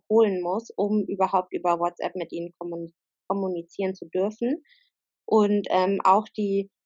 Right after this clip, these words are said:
Einrichtung, äh, selbst muss eine schriftliche Erlaubnis dafür erteilen. Das heißt, wenn ihr WhatsApp auf der Arbeit nutzen möchtet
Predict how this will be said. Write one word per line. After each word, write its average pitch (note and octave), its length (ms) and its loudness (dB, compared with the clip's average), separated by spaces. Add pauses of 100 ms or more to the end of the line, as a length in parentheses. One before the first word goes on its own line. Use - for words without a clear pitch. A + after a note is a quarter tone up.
(180)
Einrichtung, G3 720 0
äh, F3+ 280 2
selbst G3 460 2
muss E3+ 160 -4
eine E3 220 -2
schriftliche E3+ 460 -8
Erlaubnis D#3+ 500 -2
dafür D#3 460 -6 (160)
erteilen. F3 600 -2
Das E3 240 -6
heißt, F3 220 -4 (420)
wenn G3 160 2
ihr G3 160 0
WhatsApp F#3+ 340 0
auf F3+ 140 -2
der - 140 2
Arbeit F3 300 0
nutzen F#3 340 -6
möchtet A3+ 480 -4